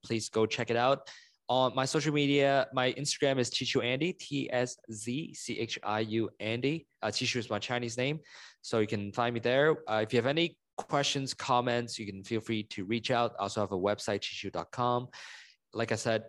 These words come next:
you know, whenever you have questions, feedback, I take them with an open heart. I promise I won't argue because every single feedback is valuable and critical to my development. So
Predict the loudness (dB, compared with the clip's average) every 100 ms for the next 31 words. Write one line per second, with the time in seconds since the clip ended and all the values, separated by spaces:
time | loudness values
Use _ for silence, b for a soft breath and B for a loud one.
0 | -14 -6 -2 0 -2 0 0 0 -2 0
1 | -2 -6 -4 -4 0 0 0 -6 -8 -8
2 | -6 -6 -4 -2 -2 -4 -2 -2 -2 0
3 | 0 0 -4 -8 -2 0 0 -2 0 0
4 | 0 -2 0 -4 -4 -8 -6 -6 -6 -8
5 | -8 -8 -12 -10 -6 -4 -4 -8 -14 -6
6 | -2 0 -2 -4 -8 B B B -6 0
7 | 2 2 0 0 -2 0 -2 -2 -6 -6
8 | -2 -2